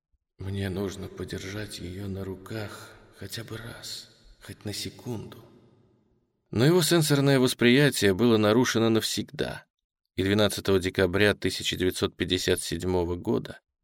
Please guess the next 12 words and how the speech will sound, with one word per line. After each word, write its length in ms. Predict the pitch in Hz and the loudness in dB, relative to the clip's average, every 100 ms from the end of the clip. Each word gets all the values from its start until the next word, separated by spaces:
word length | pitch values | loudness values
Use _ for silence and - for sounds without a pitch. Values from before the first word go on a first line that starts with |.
| _ _ - | _ _ 2
в 100 | 107 | 4
отчаянии 600 | 117 - 147 135 113 95 | 4 4 6 6 6 6
он 180 | 98 95 | 4 6
запер 380 | 117 107 104 | 4 4 2
дверь 260 | 90 101 98 | 4 4 4
своего 400 | - 95 95 95 | 4 2 4 4
кабинета 680 | - 90 92 139 151 151 - _ _ _ _ _ - | 0 0 0 0 -2 -8 -14 _ _ _ _ _ -6
и 120 | - | -2
приготовился 800 | 117 101 98 107 110 95 - 92 | 0 2 2 2 2 0 -2 -6
лишить 340 | 87 - 95 | -6 -6 -6
себя 360 | - - - - _ _ _ | -8 -10 -12 -14 _ _ _
жизни. 460 | 101 101 - - | -10 -8 -10 -14